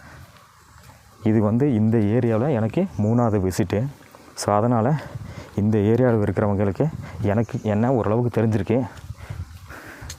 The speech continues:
காட்டு மாடு,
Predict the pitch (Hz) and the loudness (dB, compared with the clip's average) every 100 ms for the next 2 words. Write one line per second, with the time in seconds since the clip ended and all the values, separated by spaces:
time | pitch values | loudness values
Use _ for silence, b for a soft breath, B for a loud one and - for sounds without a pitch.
0 | B - B B B B B B B B | B -14 B B B B B B B B
1 | B B B B B B B B - 98 | B B B B B B B B -6 -4
2 | 98 - 95 101 - 104 98 101 104 | -4 -2 0 0 2 2 2 4 4